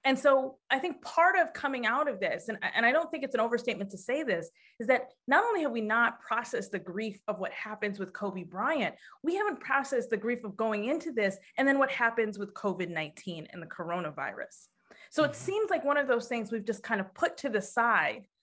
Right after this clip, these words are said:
Speaker 1: and we say, now we can say and acknowledge and be like, "Wow, beautiful Hall of Fame ceremony," or we remember, you know, the funeral around Kobe Bryant. But I don't think we have stopped to really be introspective about what that grief means and when that grief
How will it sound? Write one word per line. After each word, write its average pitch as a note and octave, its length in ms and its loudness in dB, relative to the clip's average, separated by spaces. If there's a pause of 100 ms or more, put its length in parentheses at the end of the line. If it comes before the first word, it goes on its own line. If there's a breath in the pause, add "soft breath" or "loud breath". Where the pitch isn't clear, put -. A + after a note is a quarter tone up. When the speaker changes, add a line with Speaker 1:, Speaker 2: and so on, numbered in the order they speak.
(380)
Speaker 1:
and C4 160 4
we B3+ 80 2
say, B3 320 2
now C4 200 4
we E4 100 2
can C4+ 160 -8
say B3 340 -2
and A3 100 -4
acknowledge A3 380 0
and G#3 100 -6
be G#3+ 60 0
like, G#3+ 200 -2
"Wow, C4 380 4
beautiful D4 420 -2
Hall C4 280 4
of A3+ 160 -2
Fame C4+ 340 0
ceremony," C4 560 0
or A3 100 -2
we G#3+ 140 -6
remember, B3 480 4 (240 loud breath)
you A3+ 100 -4
know, G#3 100 -2
the G3 120 -4
funeral C4 680 2
around A#3 260 2
Kobe C#4 300 -2
Bryant. C4+ 480 4 (480 soft breath)
But C#4 80 6
I C#4+ 100 8
don't D4+ 260 6
think D4 220 -4
we B3+ 80 -6
have G#3+ 140 -4
stopped A#3+ 480 0 (320)
to G#3 440 -4 (200)
really A#3+ 220 0
be G#3+ 140 -6
introspective A#3 1120 0
about G3 280 -2
what A3+ 140 -2
that - 180 2
grief G3+ 300 -2
means G3+ 400 0
and G3 160 -2
when A3+ 160 0
that A3 180 0
grief G3+ 200 -4